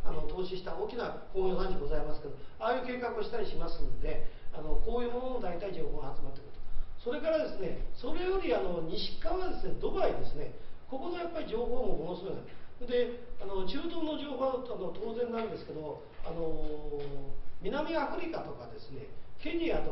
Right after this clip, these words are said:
か、ああいうところの経済的な情報というのも、このドバイに集まってます。それからですね、東ヨーロッパ、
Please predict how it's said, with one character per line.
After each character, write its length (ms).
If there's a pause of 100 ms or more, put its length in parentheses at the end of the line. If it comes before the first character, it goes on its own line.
か、 120 (360)
あ 240
あ 20
い 60
う 220
と 80
こ 140
ろ 160
の 200
経 160
済 280
的 160
な 80
情 160
報 400
と 80
い 120
う 120
の 100
も、 140
こ 160
の 40
ド 80
バ 100
イ 20
に 60
集 60
ま 160
っ 40
て 120
ま 80 (600)
す。 40
そ 80
れ 80
か 100
ら 120
で 100
す 80
ね、 120
東 280
ヨ 80
ー 120
ロ 120
ッ 20
パ、 180